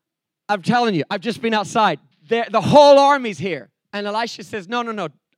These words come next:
more with us than was with, with them." And Elisha says this, "Lord,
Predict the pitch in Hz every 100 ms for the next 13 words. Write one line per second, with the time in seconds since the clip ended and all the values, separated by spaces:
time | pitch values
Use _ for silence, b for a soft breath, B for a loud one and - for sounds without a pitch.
0 | _ _ _ 160 208 269 302 302 233 226
1 | - - _ _ _ _ 190 190 180 139
2 | 151 151 - 139 139 127 _ _ _ _
3 | _ _ _ _ _ _ - 247 247 254
4 | 320 - 311 - 254 170 240 180 165 233
5 | 285 311 320